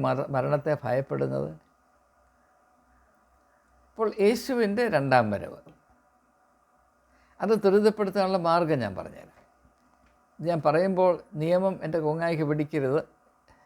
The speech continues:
ഞാൻ ഉദാഹരണമായിട്ട് അങ്ങ് പറയുന്നതേ ഉള്ളൂ. നമുക്കറിയാം, യേശു തൻ്റെ മരണത്തിന് ശേഷം, ക്രൂശാരോഹണത്തിന് ശേഷം അടക്കപ്പെട്ടു, അവൻ ഉയർത്തെഴുന്നേറ്റു, അവൻ, ആ, സ്വർഗത്തിലേക്ക്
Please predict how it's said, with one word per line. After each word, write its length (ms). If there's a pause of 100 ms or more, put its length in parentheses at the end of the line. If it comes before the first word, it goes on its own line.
(580)
ഞാൻ 100
ഉദാഹരണമായിട്ട് 480
അങ്ങ് 140
പറയുന്നതേ 480
ഉള്ളൂ. 160 (1800)
നമുക്കറിയാം, 580
യേശു 340 (360)
തൻ്റെ 340
മരണത്തിന് 560 (120)
ശേഷം, 280 (600)
ക്രൂശാരോഹണത്തിന് 880
ശേഷം 280 (480)
അടക്കപ്പെട്ടു, 720 (120)
അവൻ 140 (100)
ഉയർത്തെഴുന്നേറ്റു, 760 (480)
അവൻ, 260 (1000)
ആ, 100 (440)
സ്വർഗത്തിലേക്ക് 880